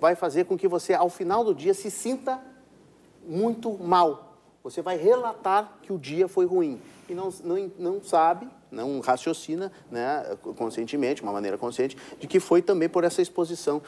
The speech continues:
de notícias, eh, de três minutos de notícias ruins de manhã. Então, eh, eu quero perguntar pro Guilherme exatamente isso. Eh, além desses impactos, desses estudos que tu já trouxeste, eh, o que que,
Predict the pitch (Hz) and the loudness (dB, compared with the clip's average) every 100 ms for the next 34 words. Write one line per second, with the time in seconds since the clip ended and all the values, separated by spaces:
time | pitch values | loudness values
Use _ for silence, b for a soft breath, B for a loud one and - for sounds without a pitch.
0 | B - 151 147 - 135 151 135 B B | B -2 0 0 -2 0 0 0 B B
1 | - 131 131 123 117 - 311 311 233 196 | -2 4 6 6 2 2 2 2 2 0
2 | 196 165 139 - 156 143 - 123 127 131 | -2 -4 -6 -6 -6 -6 -4 -2 -2 -4
3 | B B - 135 127 101 95 B B - | B B -4 -2 0 -2 -4 B B -6
4 | 123 123 151 160 175 170 147 143 139 131 | -4 2 6 6 6 4 6 6 6 4
5 | 123 139 151 131 139 131 123 131 147 131 | 2 2 2 2 0 -2 0 2 2 -2
6 | 139 160 151 151 143 117 - 127 120 127 | -2 -2 -4 -6 -8 -8 -4 -4 0 0
7 | 156 165 156 147 131 - 151 175 - 127 | 2 0 -2 -4 -8 0 2 2 0 -12
8 | - 131 135 127 117 - 175 151 - - | -8 -8 -8 -10 -12 -4 -2 -2 -10 -12
9 | 131 123 120 143 143 131 143 147 175 B | -8 -6 -6 -6 -4 -2 -2 -2 -8 B
10 | B B 139 143 165 135 185 190 214 202 | B B 4 4 2 2 2 4 2 2
11 | 143 | 0